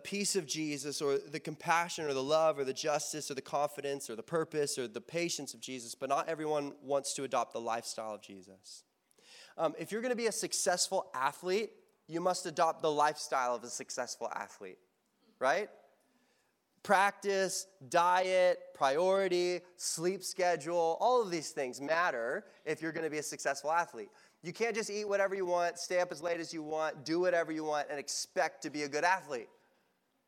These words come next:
right? You have to say, "If I'm gonna do this, then I have to adopt the lifestyle." If you want the life of Jesus, you've gotta adopt the lifestyle of Jesus. Okay, second point, I'm gonna close. Worship team, you guys can come up here. This is it.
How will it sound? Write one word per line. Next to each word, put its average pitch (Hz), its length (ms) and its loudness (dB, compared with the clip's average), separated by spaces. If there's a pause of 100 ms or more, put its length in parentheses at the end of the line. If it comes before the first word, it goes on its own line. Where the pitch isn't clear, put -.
(140)
right? 277 300 4 (480)
You 185 140 0
have 214 220 4
to 214 100 -6
say, 185 180 -2
"If 160 140 -2
I'm 175 100 6
gonna 240 140 0
do 269 140 0
this, 220 440 4 (260)
then 170 140 4
I 170 80 6
have 180 220 0
to 175 140 -6
adopt 151 260 0
the 143 80 -6
lifestyle." 117 640 -8 (480)
If 165 60 -10
you 196 60 4
want 240 100 6
the 262 80 -2
life 247 280 2
of 208 100 -8
Jesus, 160 480 -8
you've 160 120 -12
gotta 170 200 0
adopt 139 320 0
the 127 80 -6
lifestyle 113 500 -6
of 98 80 -14
Jesus. 95 500 -20 (320)
Okay, 160 220 2 (120)
second 208 320 0
point, 196 240 4
I'm 165 60 2
gonna 170 120 2
close. 156 320 0
Worship 151 260 -2
team, 147 100 -4
you 139 80 -2
guys 135 160 2
can 123 80 -12
come 139 140 -6
up 131 120 -4
here. 117 140 -2 (200)
This 151 180 -4
is 139 120 -4
it. - 300 0